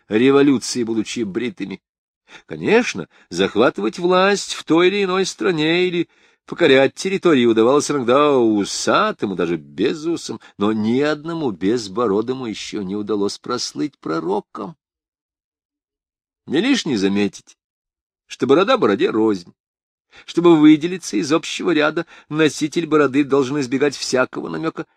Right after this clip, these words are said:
на подражание. Никогда не следует отращивать бороду, которую можно называть Марксовой, Ленинской,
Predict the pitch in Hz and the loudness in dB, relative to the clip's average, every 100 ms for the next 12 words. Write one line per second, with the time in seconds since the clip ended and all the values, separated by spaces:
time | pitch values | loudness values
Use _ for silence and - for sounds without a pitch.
0 | _ _ 165 156 170 175 185 202 190 143 | _ _ -10 -6 -4 -2 -2 0 0 0
1 | 101 95 _ _ _ 143 196 196 - 190 | -4 -8 _ _ _ 0 2 2 2 0
2 | 165 113 135 190 196 190 185 - 131 180 | 0 -2 0 0 -2 -4 -6 -4 -4 -2
3 | 180 180 170 170 175 - 175 147 143 185 | -2 -2 -4 -4 -4 -4 -6 -2 -2 -2
4 | 175 175 - _ - 147 160 156 165 156 | -2 -6 -8 _ -10 -2 -2 0 0 0
5 | 151 151 160 - _ _ _ _ _ _ | -2 0 0 -4 _ _ _ _ _ _
6 | _ 123 180 165 - 151 156 127 _ _ | _ 2 2 2 -4 -2 -4 -6 _ _
7 | _ _ 101 160 165 143 - 139 | _ _ 0 0 -2 -6 -6 -8